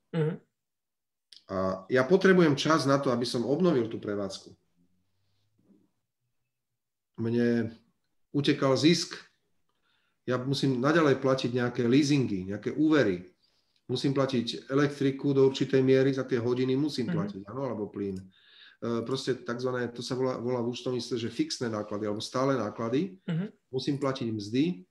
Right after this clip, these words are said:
Speaker 2: Ja nemôžem tiež toho zamestnanca prepustiť zo dňa na deň kvôli tomu, že som vyhorel, ale sú tam nejaké výpovedné lehoty a podobne. Čiže ja musím ďalej platiť mzdy, odvody,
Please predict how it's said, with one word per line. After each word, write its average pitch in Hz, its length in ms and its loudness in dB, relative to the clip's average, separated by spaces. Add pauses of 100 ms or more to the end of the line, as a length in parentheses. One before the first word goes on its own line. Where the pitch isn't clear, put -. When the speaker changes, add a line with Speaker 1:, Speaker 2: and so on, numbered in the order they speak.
(120)
Speaker 2:
Ja 110 80 -6
nemôžem 147 300 0
tiež 170 180 -2
toho 151 140 0
zamestnanca 131 560 -2
prepustiť 120 580 -4 (720)
zo 113 160 -4
dňa 131 160 -4
na 123 140 -4
deň 127 180 0 (1400)
kvôli 131 240 4
tomu, 135 220 2
že 123 100 0
som 131 160 -2
vyhorel, 127 460 0 (500)
ale 117 300 -2
sú - 160 -8
tam 135 100 0
nejaké 131 220 0
výpovedné 135 420 0
lehoty 147 400 0
a 113 80 0
podobne. 120 320 -2
Čiže 131 320 -2 (400)
ja 127 80 -4
musím 143 300 0
ďalej 139 240 2
platiť 123 260 -4
mzdy, 123 300 0 (320)
odvody, 131 580 0